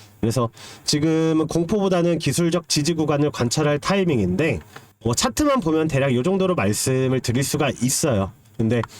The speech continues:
이제 오늘은 제가 차트 말고 중요한 자료를 하나 보여드릴 건데,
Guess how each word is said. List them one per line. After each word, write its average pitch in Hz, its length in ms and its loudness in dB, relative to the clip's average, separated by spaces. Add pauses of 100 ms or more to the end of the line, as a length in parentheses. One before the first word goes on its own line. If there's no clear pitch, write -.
(240)
이제 135 100 -2
오늘은 175 500 2
제가 143 140 0
차트 240 340 -2
말고 117 380 0
중요한 180 560 2
자료를 117 560 0
하나 160 140 0
보여드릴 110 460 0
건데, 95 420 0